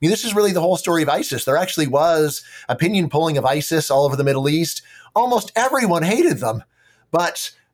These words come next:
if, if it were not for Western intervention, they probably would now be ruling a ma-, uh, two major countries, actually,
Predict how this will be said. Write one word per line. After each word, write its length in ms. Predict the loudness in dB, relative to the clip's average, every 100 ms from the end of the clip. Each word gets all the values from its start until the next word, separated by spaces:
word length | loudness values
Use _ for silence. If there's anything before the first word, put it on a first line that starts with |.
| _
if, 140 | 0 2
if 240 | 2 0
it 20 |
were 140 | 2 0
not 360 | 2 0 -2 -2
for 280 | 2 2
Western 380 | 2 0 0 0
intervention, 400 | 0 0 0 0
they 100 | -2
probably 440 | 0 0 0 0 2
would 160 | 2
now 200 | 2 0
be 140 | 0 0
ruling 460 | 2 4 2 0
a 60 | 0
ma-, 100 | 2
uh, 160 | 0 0 _ _
two 220 | -2 0
major 320 | 2 0 0
countries, 480 | -2 -2 0 -2 0
actually, 720 | -2 -2 -4 -2 -2 -2 -6